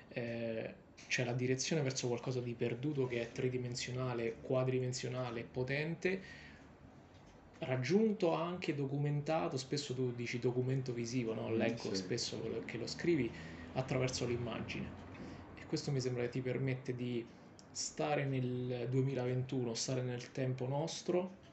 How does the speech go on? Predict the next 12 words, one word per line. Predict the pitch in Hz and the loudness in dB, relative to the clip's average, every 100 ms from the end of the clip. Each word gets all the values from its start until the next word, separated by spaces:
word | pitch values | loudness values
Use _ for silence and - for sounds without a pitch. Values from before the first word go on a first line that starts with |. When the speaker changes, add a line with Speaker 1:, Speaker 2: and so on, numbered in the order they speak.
| - | -16
Speaker 1:
come | - 127 117 - | -4 -2 -2 -4
tu | - 127 | -4 0
prima | 127 117 | 2 2
spesso | 110 - 123 - 120 - - | -2 -2 -2 0 -2 -4 -4
hai | 127 | 0
detto, | 131 - 113 | 0 0 -2
dobbiamo | 120 120 | 0 0
venire | 117 117 113 | 0 -2 -4
a | |
patti, | - 131 127 113 | 0 0 0 -4
insomma, | 101 107 104 | -6 -8 -8
con | 101 - | -8 -10